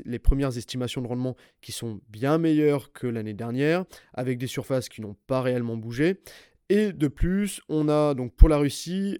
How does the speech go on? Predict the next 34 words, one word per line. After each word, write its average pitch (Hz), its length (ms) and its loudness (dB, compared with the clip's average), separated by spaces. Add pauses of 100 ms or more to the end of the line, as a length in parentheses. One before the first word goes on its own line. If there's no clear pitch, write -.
(200)
euh, 120 400 -6
lors 131 180 -2
du 120 140 -12
dernier 117 240 -4
rapport, 151 340 0 (300)
des 127 100 -2
estimations 127 360 -4
de 113 40 -6
production 120 380 -6
à 104 40 -8
quatre-vingt-huit 113 680 -6
millions 104 220 -8
de 98 40 -12
tonnes, 147 240 0 (320)
là 147 180 4
où 139 60 4
justement 135 460 -2
les 123 180 -6
agences 120 320 -10
locales 123 320 -4
sont - 300 -14 (180)
un 175 220 2
petit - 180 -10
peu 135 180 -4
plus 139 600 -2
hautes. 190 460 4 (340)
Euh, 95 60 -10
Sovecon 131 500 -2
est 117 120 -4
à 117 80 -8
quatre-vingt-neuf 117 460 -6
virgule 104 280 -10
cinq, 151 280 -4
lorsque 120 280 -8